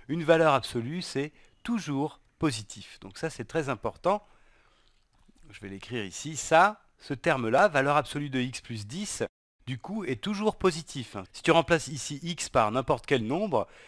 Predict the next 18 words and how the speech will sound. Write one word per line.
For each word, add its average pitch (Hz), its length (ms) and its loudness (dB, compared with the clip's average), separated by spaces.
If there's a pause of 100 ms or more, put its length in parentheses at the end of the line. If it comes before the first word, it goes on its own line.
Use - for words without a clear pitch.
(160)
x 175 240 -4
plus 143 280 -6
dix, 160 180 -6
ça - 220 -4
sera 95 260 -4
un 98 60 -6
nombre 101 300 -6
que 87 80 -16
tu - 140 -18
pourras 104 220 2
calculer, 127 480 -2
qui - 120 -12
sera - 160 2
peut-être 135 360 0
positif 127 600 -6
ou - 40 -18
peut-être 117 400 -4
négatif, 107 580 -6